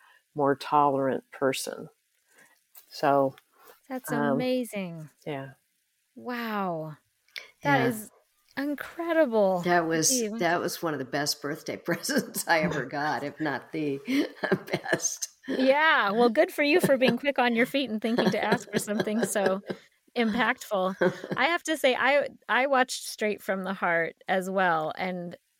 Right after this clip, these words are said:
Speaker 2: I, you said it came out in nineteen ninety-five, I think, right? That's the year I graduated from high school. And there was a Mormon family, as, as you well know, Dee, you'll remember
Speaker 3: Yes,
Speaker 2: them
Speaker 3: of
Speaker 2: in my
Speaker 3: course.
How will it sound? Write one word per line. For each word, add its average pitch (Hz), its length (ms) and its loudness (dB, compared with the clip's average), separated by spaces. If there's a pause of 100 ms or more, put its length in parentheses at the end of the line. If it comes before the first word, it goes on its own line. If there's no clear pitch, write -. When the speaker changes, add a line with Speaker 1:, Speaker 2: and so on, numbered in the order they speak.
Speaker 2:
I, 196 220 -2
you 226 220 -4
said 220 180 0
it - 80 -8
came 240 180 -2
out 220 160 2
in 202 120 0
nineteen 196 320 -6
ninety-five, 185 580 -4
I 180 100 -4
think, 185 260 -10
right? 185 240 -4
That's 202 220 -8
the 202 100 -8
year 185 180 -2
I 180 80 -4
graduated 185 500 -6
from 185 160 -8
high 190 160 -6
school. 196 420 -10 (480)
And 202 440 -4 (260)
there 220 200 0
was 208 160 2
a 214 60 0
Mormon 294 420 0
family, 247 500 2
as, 196 360 -2 (680)
as 185 240 -4
you 185 340 -2
well 170 180 -8
know, 170 260 -6
Dee, 185 120 -8 (120)
you'll 185 180 0
remember 151 400 6
Speaker 3:
Yes, - 200 4
Speaker 2:
them - 120 0
Speaker 3:
of 196 80 0
Speaker 2:
in 190 60 -4
my 190 120 -4
Speaker 3:
course. 143 420 2